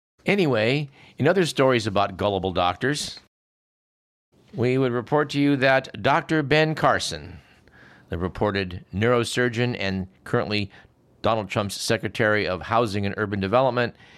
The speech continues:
has now tested positive for covid nineteen. When exactly he got it seems a little unclear, but it is known that he attended the election night party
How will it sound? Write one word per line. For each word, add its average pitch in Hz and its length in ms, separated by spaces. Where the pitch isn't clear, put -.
has 165 180
now 147 160
tested 123 420
positive 98 500
for 104 140
covid 87 380
nineteen. 82 640
When 139 220
exactly 139 500
he 123 100
got 110 280
it 107 160
seems 113 480
a 113 60
little 113 300
unclear, 113 440
but 104 100
it 104 100
is 123 180
known 127 220
that 110 120
he 107 100
attended 117 460
the 104 180
election 117 560
night 113 480
party 95 440